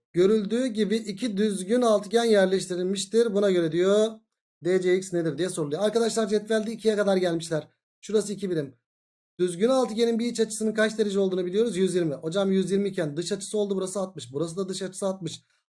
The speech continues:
Altmış, altmış iken burası da altmış oldu. Şuraya kaç kaldı arkadaşım? İki.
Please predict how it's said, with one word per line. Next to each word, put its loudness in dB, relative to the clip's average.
Altmış, -2
altmış -2
iken -2
burası -2
da -2
altmış -6
oldu. 2
Şuraya -2
kaç 0
kaldı 0
arkadaşım? -6
İki. -4